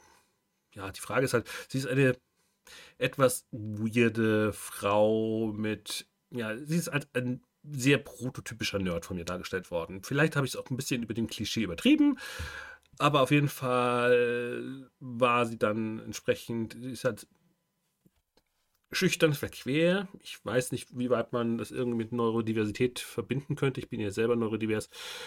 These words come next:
Es ist für mich ein bisschen schwierig, das, das Normale und das Unnormale <laughs> an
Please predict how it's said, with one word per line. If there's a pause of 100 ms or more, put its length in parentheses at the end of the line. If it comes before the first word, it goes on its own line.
(260)
Es
ist
für
mich
ein
bisschen
schwierig,
das, (420)
das (200)
Normale
und
das
Unnormale
<laughs>
an